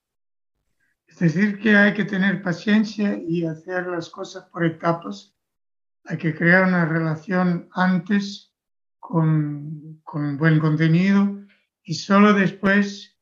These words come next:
cuando esta relación esté crea-, creada, ah, hacer lo que, lo que ha dicho el contenido con call to action,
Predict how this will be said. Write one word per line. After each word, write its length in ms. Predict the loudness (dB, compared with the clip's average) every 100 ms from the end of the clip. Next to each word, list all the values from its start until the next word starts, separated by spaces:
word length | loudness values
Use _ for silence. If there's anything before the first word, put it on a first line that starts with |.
| _
cuando 300 | -4 0 2
esta 240 | 0 -2 -4
relación 580 | -2 -2 -4 -4 -2 -2
esté 280 | -4 -10
crea-, 480 | -6 0 0 0 -4 -6
creada, 600 | -2 0 0 -2 -8 _ _ _ _ -2
ah, 480 | 0 2 0 -4 -10 -16 _ _ _ _ _ -4
hacer 560 | -4 -2 2 4 4
lo 360 | 2 0 -2 -4
que, 520 | -6 -4 -6 -10 -20 _ _ _ _ _ _
lo 180 | -6 -2
que 140 | 0
ha 80 | 2
dicho 340 | 0 0 2
el 140 | 2 2
contenido 560 | 0 2 2 2 0
con 280 | 0 0 0
call 260 | 0 -2 -4 -4 -4 -6 _ -10
to 180 | -2
action, 560 | 0 0 -2 -4 -4